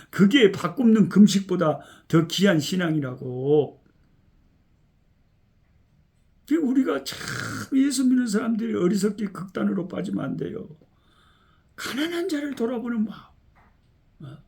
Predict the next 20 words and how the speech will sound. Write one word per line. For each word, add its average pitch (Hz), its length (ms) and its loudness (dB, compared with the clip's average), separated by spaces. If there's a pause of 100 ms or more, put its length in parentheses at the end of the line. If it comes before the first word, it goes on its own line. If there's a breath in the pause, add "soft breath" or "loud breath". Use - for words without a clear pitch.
(200)
바른 311 400 2
것을 285 340 -2
추구하는 - 520 -2
마음, - 320 -10 (800 soft breath)
정의와 302 840 6
공의를 349 680 0 (460 loud breath)
추구하는 320 600 2
마음, 247 340 2
그게 - 220 0
하나님의 349 520 0
마음이고 220 520 0
그게 311 240 0
성경적인 226 680 0
마음이에요, 151 440 -2
여러분. 143 680 -4 (380 loud breath)
말로만 285 760 2
"나 196 180 2
금식합니다. 220 880 0 (340 loud breath)
아이고, 262 400 4
하나님, 269 640 -2